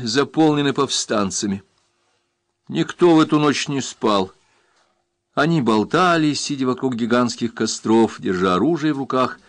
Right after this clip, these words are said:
готовые вскочить по первому сигналу трубы. Тут были и сипаи, которые всё ещё носили свои живописные костюмы. Приверженцы Танти и Топи,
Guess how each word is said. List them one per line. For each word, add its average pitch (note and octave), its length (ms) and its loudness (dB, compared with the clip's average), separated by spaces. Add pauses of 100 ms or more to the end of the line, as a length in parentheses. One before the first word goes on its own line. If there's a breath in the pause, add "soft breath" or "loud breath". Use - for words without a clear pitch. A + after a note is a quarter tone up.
(280 soft breath)
готовые F2+ 300 0
вскочить F#2+ 480 -6
по F#2 120 -4
первому G#2+ 480 2
сигналу G2 520 -4
трубы. G2 380 -10 (2250 loud breath)
Тут A#3 160 2
были G#3 260 2
и G3 60 2
сипаи, F#3 520 2
которые E3+ 300 0
всё D#3+ 180 0
ещё D#3 280 0
носили D3 280 -2
свои C#3 240 -2
живописные C3+ 600 -4
костюмы. G#2 680 -2 (2250)
Приверженцы G#2 640 2
Танти G2 380 -2
и F#2 80 2
Топи, D3+ 440 0